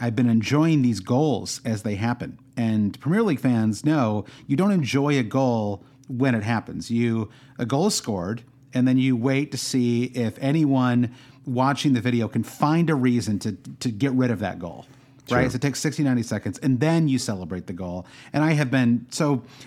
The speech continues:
Speaker 1: into the World Cup that I have actually been enjoying goals as they score, which is not what you can really do in the V A R gauge. V A R,
Speaker 2: You're, it,
Speaker 1: V A R
Speaker 2: it's very
Speaker 1: age,
Speaker 2: much like,
Speaker 1: unfortunately.
Speaker 2: yeah, it's, it's like Agent Mulder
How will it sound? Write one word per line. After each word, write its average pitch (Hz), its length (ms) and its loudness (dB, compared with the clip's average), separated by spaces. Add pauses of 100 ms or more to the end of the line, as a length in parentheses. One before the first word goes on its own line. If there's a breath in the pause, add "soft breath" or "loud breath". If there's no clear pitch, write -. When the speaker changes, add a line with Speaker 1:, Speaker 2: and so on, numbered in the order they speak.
(140)
Speaker 1:
into 220 260 6
the 170 100 2
World 135 280 4
Cup 123 180 2
that 127 100 0
I 139 100 2
have 131 100 0
actually 131 240 0
been 120 80 2
enjoying 120 280 2
goals 107 200 -2
as 104 160 -4
they 104 100 -4
score, 139 320 -2
which 120 140 -2
is 113 100 -2
not 131 400 0 (320 loud breath)
what 131 140 -2
you 131 100 -2
can 135 140 4
really 117 160 2
do 131 340 2
in 117 80 4
the 113 80 2
V 110 220 0
A 113 40 0
R 110 140 0
gauge. 87 320 -6
V 110 360 -8
A 101 40 -4
R, 92 80 -6
Speaker 2:
You're, 110 300 2
it, - 100 -2
Speaker 1:
V 117 200 4
A 117 80 4
R 110 40 4
Speaker 2:
it's 107 100 -2
very 135 260 6
Speaker 1:
age, 98 40 4
Speaker 2:
much 95 300 2
like, 80 220 0
Speaker 1:
unfortunately. 90 320 -8 (200)
Speaker 2:
yeah, 101 360 2
it's, - 360 -2
it's 90 180 -4
like 104 220 0
Agent 90 360 2
Mulder 73 520 -2